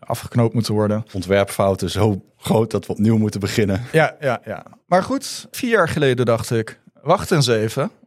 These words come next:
Speaker 1: Ik denk dat er wel nog een probleem is in hoe B G P als protocol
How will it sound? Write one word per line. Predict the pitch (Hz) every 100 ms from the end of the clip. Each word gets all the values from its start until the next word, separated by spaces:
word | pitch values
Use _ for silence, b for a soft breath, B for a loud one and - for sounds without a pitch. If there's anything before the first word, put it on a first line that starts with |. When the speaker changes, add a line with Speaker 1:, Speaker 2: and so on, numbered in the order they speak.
| _
Speaker 1:
Ik | 170 170
denk | 123 117
dat | 123
er | 190 175
wel | 233 233
nog | 143 127
een |
probleem | 110 117 107 104 101
is | 113 -
in | - 117
hoe | 120 117
B | 117 113
G | -
P | 120 110 110
als | 113 -
protocol | - 107 - - 104 92 95